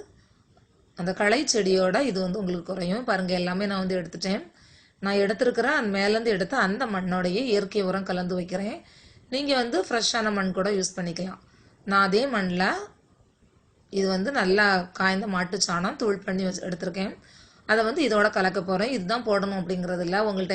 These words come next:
என்ன இயற்கை உரம் இருக்கோ, காய்கறிகளை மட்க வச்சிருக்கிற உரமா இருந்தாலும் கூட நீங்க தாராளமா போடலாம்.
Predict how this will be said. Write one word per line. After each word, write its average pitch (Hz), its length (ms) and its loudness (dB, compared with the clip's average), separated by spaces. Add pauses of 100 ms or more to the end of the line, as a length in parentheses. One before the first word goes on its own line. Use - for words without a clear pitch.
என்ன 202 140 -2
இயற்கை 185 360 0
உரம் 180 260 -2
இருக்கோ, 196 360 -6 (420)
காய்கறிகளை 208 520 4
மட்க 190 340 -2
வச்சிருக்கிற 190 340 -4 (100)
உரமா 180 240 0
இருந்தாலும் 175 300 -4
கூட 180 220 -4
நீங்க 196 200 -2
தாராளமா 175 480 -2
போடலாம். 170 500 -4